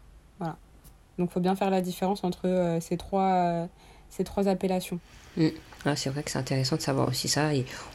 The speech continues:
Speaker 2: on peut, euh, voir le pour et le contre, parce qu'il y a des personnes qui sont véganes, qui savent même pas qu'il y a des produits, euh, de cheveux aussi qui...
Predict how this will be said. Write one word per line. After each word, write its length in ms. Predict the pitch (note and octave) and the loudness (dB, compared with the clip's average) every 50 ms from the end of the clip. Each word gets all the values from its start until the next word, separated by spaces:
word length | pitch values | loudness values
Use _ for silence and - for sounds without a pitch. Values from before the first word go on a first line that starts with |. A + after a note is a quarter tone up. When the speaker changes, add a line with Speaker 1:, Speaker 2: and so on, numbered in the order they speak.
| - | -4
Speaker 2:
on 140 | - B2 B2+ | 0 0 0
peut, 160 | C3 - C#3 | 0 2 2
euh, 260 | D3 D3 C3+ C3 B2+ B2+ B2+ - - - | 2 4 4 4 2 0 -2 -6 -6 -2
voir 200 | C3 D#3 C#3+ D3 | 0 2 2 2
le 100 | D3 C3+ | 2 0
pour 220 | C3 - - D3 D3 | 0 0 2 4 4
et 60 | C#3 | 6
le 80 | C3+ | 4
contre, 220 | C3+ C3+ - F3+ F3 | 4 4 4 2 2
parce 140 | - - - | 0 -4 0
qu'il 100 | - B2+ | 2 2
y 40 | |
a 40 | B2+ | 2
des 20 | B2 | 2
personnes 240 | - B2+ - D#3 | 0 -2 -4 -4
qui 80 | - - | -4 -4
sont 120 | - - | -4 -2
véganes, 500 | C3 B2+ B2+ C3 C#3 C#3 C#3+ D3 D3+ D#3+ D#3+ - - - - - - - | 0 2 2 4 4 4 4 4 2 2 2 0 -6 -14 -16 -16 -14 -4
qui 80 | - - | -2 0
savent 240 | D3 - B2 A#2+ C#3+ | 2 2 2 2 2
même 140 | C3+ C#3 C3+ | 2 2 2
pas 120 | D3 D3 | 0 -2
qu'il 160 | - - C3 | 0 0 2
y 40 | B2+ | 2
a 20 | |
des 80 | B2+ C3 | 2 2
produits, 460 | C3 - - C3 B2+ C3+ C#3+ D3 D3 | 0 2 0 0 0 2 2 2 4
euh, 80 | C3+ B2 | 4 4
de 180 | B2 B2+ - - - - - | 4 2 2 0 -2 -6 0
cheveux 400 | - - - D3+ C3+ C#3+ D3 D3 | 2 4 6 6 6 4 2 4
aussi 300 | C#3 C3 - - D#3+ D#3+ | 4 4 4 2 2 0
qui... 280 | - - - C#3+ C3+ | 0 0 2 2 2